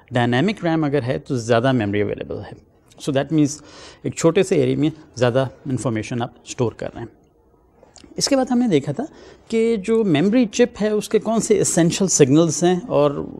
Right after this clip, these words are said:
इन एसेंशियल सिग्नल्स की मदद से हम कैसे इन्फॉर्मेशन रीड या राइट कर सकते हैं।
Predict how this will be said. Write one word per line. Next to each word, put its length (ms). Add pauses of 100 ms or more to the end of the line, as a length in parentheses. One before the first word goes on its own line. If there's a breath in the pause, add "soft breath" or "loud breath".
(160)
इन 420
एसेंशियल 440
सिग्नल्स 360
की 80
मदद 220
से 160
हम 120
कैसे 380
इन्फॉर्मेशन 540
रीड 280
या 140
राइट 240
कर 100
सकते 300
हैं। 160